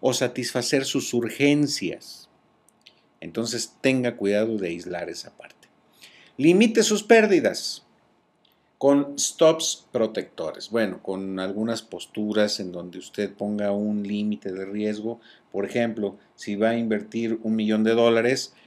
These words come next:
pues no se apueste el millón de dólares en una sola jugada, en una sola mano, en un solo trading. Póngase un stop, digamos, si está invirtiendo un millón de dólares, póngase un stop de veinte mil dólares.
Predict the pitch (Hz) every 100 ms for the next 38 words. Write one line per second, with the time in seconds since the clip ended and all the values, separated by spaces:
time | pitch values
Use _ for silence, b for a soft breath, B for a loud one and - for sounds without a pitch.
0 | b 98 101 117 123 123 123 104 - 120
1 | 117 - 104 98 98 98 113 110 107 113
2 | 107 104 101 104 113 107 117 113 107 107
3 | 110 147 185 143 B B B B 98 117
4 | 123 123 - 104 104 110 139 170 127 -
5 | b b - 110 120 123 120 120 117 110
6 | 120 147 156 135 92 - B _ - 135
7 | 143 - 139 139 - 156 170 175 - 98
8 | 113 120 113 - - 120 120 117 123 120
9 | 120 120 123 123 139 135 123 131 143 -
10 | 107 113 - 117 113 - 117 117 107 95
11 | 95 95 113 143 175 220 196 98 - -